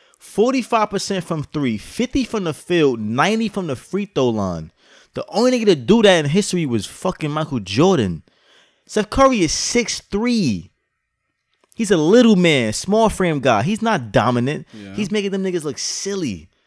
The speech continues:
Speaker 1: I'ma say it again.
Speaker 2: That don't mean
Speaker 1: Thirty
Speaker 2: anything.
Speaker 1: points a
Speaker 2: A I
Speaker 1: game.
Speaker 2: was been doing that.
Speaker 1: Thirty points
Speaker 2: What
Speaker 1: a
Speaker 2: that, what that mean?
Speaker 1: thirty
Speaker 2: Height don't mean anything.
Speaker 1: points a game.
Speaker 2: Okay.
Speaker 1: Fifty from the f-, uh, from the field.
Speaker 2: Yeah, field goal.
Speaker 1: Forty-five from three.
Speaker 2: Yeah.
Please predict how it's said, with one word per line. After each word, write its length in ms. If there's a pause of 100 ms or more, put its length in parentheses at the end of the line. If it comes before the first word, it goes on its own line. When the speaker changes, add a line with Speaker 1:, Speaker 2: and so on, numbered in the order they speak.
(140)
Speaker 1:
I'ma 180
say 140
it 60
again. 280
Speaker 2:
That 120
don't 180
mean 180
Speaker 1:
Thirty 340
Speaker 2:
anything. 180
Speaker 1:
points 300
a 100
Speaker 2:
A 40
I 160
Speaker 1:
game. 400
Speaker 2:
was 80
been 120
doing 260
that. 260
Speaker 1:
Thirty 320
points 380
Speaker 2:
What 100
Speaker 1:
a 20
Speaker 2:
that, 200
what 140
that 160
mean? 100
Speaker 1:
thirty 380
Speaker 2:
Height 220
don't 180
mean 160
anything. 200
Speaker 1:
points 340 (100)
a 140
game. 800
Speaker 2:
Okay. 480
Speaker 1:
Fifty 880
from 340
the 60
f-, 300
uh, 180
from 220
the 80
field. 600
Speaker 2:
Yeah, 260
field 180
goal. 80
Speaker 1:
Forty-five 680
from 220
three. 480
Speaker 2:
Yeah. 360